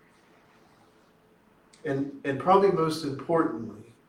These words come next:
there is the practice of the four questions. That's something we practice in the four direction system of mindfulness.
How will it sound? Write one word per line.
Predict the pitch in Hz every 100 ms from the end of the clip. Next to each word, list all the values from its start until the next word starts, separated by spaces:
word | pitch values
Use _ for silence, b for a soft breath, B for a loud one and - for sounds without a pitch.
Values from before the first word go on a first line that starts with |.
| _ _ _ _ _
there | 139 135
is | 131 -
the |
practice | 127 143 143 143 - 131 - - - _ _
of | 131
the | 117
four | - 139 -
questions. | - 123 - - - - - - - - _ - _ - - - - - - - - - - - _
That's | - 123
something | - 131 127 120
we | 120
practice | 120 123 123 107 -
in | 127
the | 117
four | - 135 127
direction | 120 117 117 - 113
system | - 117 120 117
of | 107
mindfulness. | 110 113 113 - -